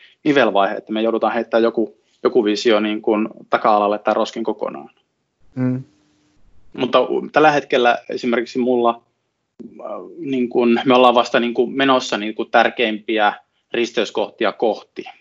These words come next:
Speaker 1: että ei ole, niin kuin, äh, vielä ei ole tarvinnut niin kuin kauhean vaikeissa risteyskohdissa empiä, vaan, vaan meillä on tulevaisuuden kuvia, äh, joita kohti mennään,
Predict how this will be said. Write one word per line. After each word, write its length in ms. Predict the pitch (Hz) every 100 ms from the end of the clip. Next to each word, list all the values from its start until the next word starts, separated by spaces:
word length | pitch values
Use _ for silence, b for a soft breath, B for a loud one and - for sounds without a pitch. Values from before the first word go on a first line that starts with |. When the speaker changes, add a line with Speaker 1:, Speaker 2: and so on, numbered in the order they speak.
| -
Speaker 1:
että 220 | 127 -
ei 220 | 123 120
ole, 280 | 117 113 113 _ _ _ _
niin 200 | - 107
kuin, 280 | 107 110 - _ -
äh, 60 | - 101 -
vielä 300 | 131 127 117
ei 80 | 113
ole 140 | 113 113 _
tarvinnut 420 | - 117 117 113 110
niin 180 | 107
kuin 280 | 110 113 107 107 B B - _ _ _ _ _
kauhean 300 | - 110 110
vaikeissa 580 | 117 120 117 107 - 98 -
risteyskohdissa 800 | 117 110 107 - 101 101 101 -
empiä, 500 | 117 110 104 82 73
vaan, 260 | 98 101 92 _ _ _ -
vaan 140 | 98
meillä 260 | 104 104 104
on 80 | 101
tulevaisuuden 540 | 131 120 117 104 101
kuvia, 420 | - 98 101 101 - _ _ _ _ -
äh, 140 | 98 98
joita 200 | 98 98
kohti 300 | 113 104 -
mennään, 760 | 98 110 107 101 101 98 98